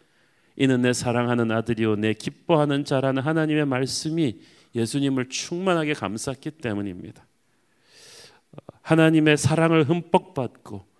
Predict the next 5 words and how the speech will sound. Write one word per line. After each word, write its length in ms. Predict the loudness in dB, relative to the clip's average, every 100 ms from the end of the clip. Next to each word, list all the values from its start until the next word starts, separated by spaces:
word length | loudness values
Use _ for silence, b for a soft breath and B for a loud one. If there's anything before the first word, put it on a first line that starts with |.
| _ _
하나님의 680 | -2 0 2 2 2 2 0
축복의 520 | -8 -10 _ 4 4
말씀을 560 | 4 4 2 0 -2 0
가슴에 500 | 2 0 0 -2 -2
새기고 560 | -2 -2 0 -2 -4